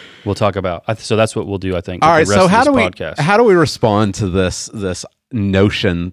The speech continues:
Speaker 2: that it's theology in community?
Speaker 1: Uh,
Speaker 2: I, I mean, I've got some thoughts. I, I didn't know what, uh, if you've, if you've thought about this any.
Speaker 1: Uh, no, I
Speaker 2: Do you
Speaker 1: haven't spent that much time thinking about it. I've kind of just thought about it as,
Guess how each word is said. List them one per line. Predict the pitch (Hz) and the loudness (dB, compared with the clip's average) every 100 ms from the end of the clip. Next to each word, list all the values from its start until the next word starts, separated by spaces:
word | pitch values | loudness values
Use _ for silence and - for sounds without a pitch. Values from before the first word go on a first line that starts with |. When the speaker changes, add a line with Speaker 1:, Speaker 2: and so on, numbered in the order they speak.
| - | -4
Speaker 2:
that | 92 90 | 0 0
it's | 90 - | -2 -8
theology | - - 110 92 92 101 87 92 82 80 - _ _ _ _ _ - | -18 -8 -2 2 4 2 0 -4 -4 -6 -10 _ _ _ _ _ -8
in | 107 | -6
community? | 92 95 87 80 71 76 - - _ _ _ _ _ _ _ _ _ _ _ _ _ _ | -2 -2 -2 -4 -6 -10 -16 -20 _ _ _ _ _ _ _ _ _ _ _ _ _ _
Speaker 1:
Uh, | - | 0
Speaker 2:
I, | 160 160 185 160 | 2 4 4 4
I | |
mean, | 165 | 4
I've | 185 | 4
got | 156 131 | 2 2
some | 110 | 0
thoughts. | 101 92 95 - | 2 2 2 2
I, | 110 104 92 - | 2 2 0 -6
I | 85 110 | -4 -4
didn't | 110 104 | -2 0
know | 101 98 98 _ _ _ | 2 2 -2 _ _ _
what, | 110 104 90 - | -2 -2 -2 -2
uh, | 101 90 - | 0 0 -2
if | 101 107 | -6 -6
you've, | 98 - | -8 -4
if | 101 - | -4 -4
you've | 98 | -6
thought | 107 92 | 0 0
about | 85 80 - | 0 -4 -4
this | 82 - | -6 -4
any. | 76 78 - _ _ _ _ _ 123 | -6 -6 -10 _ _ _ _ _ 0
Speaker 1:
Uh, | 113 110 | 2 2
no, | 127 139 | 2 4
I | |
Speaker 2:
Do | 135 | 4
you | |
Speaker 1:
haven't | - 151 | 4 2
spent | 139 131 | -2 0
that | 117 | 2
much | 113 - | 0 -2
time | 123 110 | -2 -2
thinking | 120 123 104 | -4 -6 -6
about | 92 95 | -4 -4
it. | 104 | -2
I've | 117 120 | -2 -2
kind | 131 113 | -2 -2
of | 95 - | -4 -8
just | 107 101 | -12 -6
thought | 104 98 | -2 -2
about | 92 92 | -2 -2
it | 95 | -4
as, | 92 92 92 - | -4 -4 -4 -8